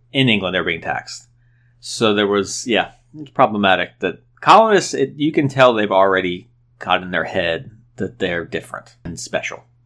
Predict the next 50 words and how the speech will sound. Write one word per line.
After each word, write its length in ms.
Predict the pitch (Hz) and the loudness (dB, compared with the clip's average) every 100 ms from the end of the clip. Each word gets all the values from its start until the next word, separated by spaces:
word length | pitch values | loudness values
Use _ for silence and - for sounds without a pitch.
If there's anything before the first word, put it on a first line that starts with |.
| _ _ _ _ _ _ _ _ _ - | _ _ _ _ _ _ _ _ _ -8
And 140 | 104 | -4
so 120 | - | 0
they 80 | 95 | 0
didn't 180 | 98 98 | -2 -4
appreciate 480 | - 95 - 82 - | -4 -6 -4 -6 -4
that 360 | 82 - - _ _ _ _ _ _ _ _ _ | -4 -4 -8 _ _ _ _ _ _ _ _ _
at 180 | 139 165 | 2 4
all. 400 | 95 90 139 - _ _ _ _ _ _ _ _ _ - | 4 4 0 -4 _ _ _ _ _ _ _ _ _ 0
And 100 | 127 | 2
they 60 | |
didn't 140 | 143 151 | 4 4
like 120 | 127 | 4
the 80 | 120 | 4
idea 160 | 113 | 2
they 80 | 104 | 0
were 60 | 101 | 0
being 180 | 101 | -2
used 280 | 95 104 95 | -4 -6 -6
to 60 | 95 | -6
raise 200 | 87 - | -6 -4
money, 260 | 85 - - _ _ _ _ _ _ | -8 -8 -14 _ _ _ _ _ _
even 340 | 123 101 98 | -8 -6 -4
though 500 | 95 92 90 90 85 - _ _ - | -2 0 0 -4 -8 -14 _ _ -12
they 260 | - 92 | -6 -6
pledged 400 | 92 - 104 87 | -8 -8 -6 -6
loyalty 360 | 98 90 87 - | -6 -8 -8 -10
to 140 | - | -10
the 80 | 85 | -10
king, 380 | 82 87 87 87 | -10 -8 -6 -6
and 100 | 92 | -4
even 160 | 117 113 | -2 0
though 140 | 104 | -2
people 260 | - 104 98 | -2 -8 -4
in 80 | |
England 220 | 107 120 92 | -2 -2 -4
were 80 | |
being 180 | 87 87 | -6 -8
taxed 320 | - 85 - | -6 -6 -6
in, 100 | 90 87 | -8 -6
but 80 | |
you 60 | 101 | -4
could 100 | 101 | 0
tell 160 | 127 117 | 2 2
they 60 | |
already 300 | 110 110 104 | 2 2 2
started 260 | - 95 87 | 0 -6 -6
separating 400 | - 87 87 90 | -8 -6 -6 -8
themselves 360 | 87 92 85 - | -10 -6 -6 -6
from 220 | - 85 | -10 -8
England 420 | 87 90 92 | -10 -8 -8